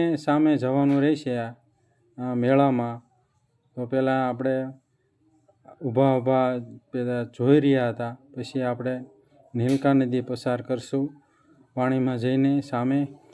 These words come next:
જો આ નીલકા નદી છે, આ રેલવેનો પુલ છે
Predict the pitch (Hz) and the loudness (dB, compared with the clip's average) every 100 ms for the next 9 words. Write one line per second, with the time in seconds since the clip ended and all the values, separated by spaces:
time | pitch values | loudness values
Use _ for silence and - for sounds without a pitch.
0 | _ _ _ _ _ _ _ _ _ _ | _ _ _ _ _ _ _ _ _ _
1 | _ - 123 110 113 131 151 156 151 139 | _ -6 -4 -2 0 4 4 4 4 4
2 | 127 127 127 127 127 - 123 123 139 147 | 2 0 -2 -6 -6 -6 -2 2 6 6
3 | 151 151 131 147 160 147 113 123 | 4 2 0 2 6 6 4 -8